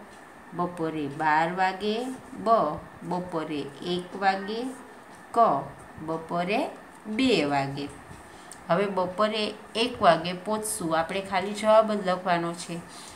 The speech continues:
કે બસો ત્રીસ કિલોમીટર દૂર છે, સવારના સાત વાગ્યા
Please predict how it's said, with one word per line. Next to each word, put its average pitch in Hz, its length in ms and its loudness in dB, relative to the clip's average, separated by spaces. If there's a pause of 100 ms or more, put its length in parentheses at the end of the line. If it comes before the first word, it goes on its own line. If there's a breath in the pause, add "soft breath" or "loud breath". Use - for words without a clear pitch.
(140 loud breath)
કે 202 100 -2
બસો 190 380 -4
ત્રીસ 214 500 -4
કિલોમીટર 202 640 -2 (120)
દૂર 262 220 2
છે, 170 380 -2 (420 loud breath)
સવારના 208 680 2
સાત 180 460 2
વાગ્યા 165 680 2